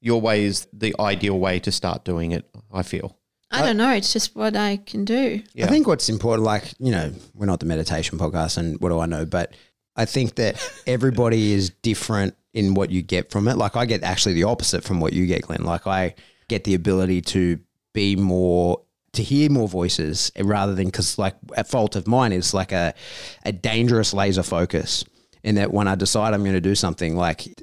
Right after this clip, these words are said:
Speaker 3: I can be dangerous in, in the process of, of anything that would derail me from what I've chosen to do.
Speaker 1: Mm.
Speaker 3: And I think that from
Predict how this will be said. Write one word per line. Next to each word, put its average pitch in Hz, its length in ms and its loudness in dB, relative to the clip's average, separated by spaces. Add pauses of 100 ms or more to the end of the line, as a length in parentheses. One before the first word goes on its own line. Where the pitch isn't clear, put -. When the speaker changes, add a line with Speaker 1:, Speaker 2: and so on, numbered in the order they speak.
Speaker 3:
I 107 80 0
can 110 140 2
be 110 100 2
dangerous 101 480 0
in, 90 200 2
in 95 180 -2
the 87 80 -2
process 90 520 0
of, 80 380 -2
of 98 140 -2
anything 95 340 -2
that 95 100 0
would 90 220 -2
derail 87 380 0
me 80 140 -2
from 85 200 -4
what 73 140 0
I've 73 160 -2
chosen 80 320 -2
to - 80 -8
do. 78 260 -4
Speaker 1:
Mm. 104 380 0
Speaker 3:
And 87 100 -2
I 85 80 0
think 87 340 -4
that 85 220 -2
from 90 440 -2